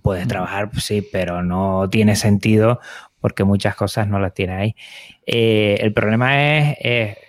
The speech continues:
Speaker 1: es un, es un Genio Linux, lo que pasa que ya no es software libre porque está todo,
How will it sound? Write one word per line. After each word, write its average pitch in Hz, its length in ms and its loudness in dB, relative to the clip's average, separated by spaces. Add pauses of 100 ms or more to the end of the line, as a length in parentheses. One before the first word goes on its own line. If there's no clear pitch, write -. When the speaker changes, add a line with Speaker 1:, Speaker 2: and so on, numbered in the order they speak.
(420)
Speaker 1:
es 123 200 -4
un, 135 420 4
es 131 140 -2
un 143 160 4
Genio 143 320 6
Linux, 165 500 4
lo 113 120 0
que 107 80 -2
pasa 110 240 -6
que 117 120 -2
ya 113 100 0
no 113 100 0
es 113 60 -8
software 101 340 -2
libre 131 360 -2
porque - 300 -18
está 90 380 -10
todo, 95 440 -6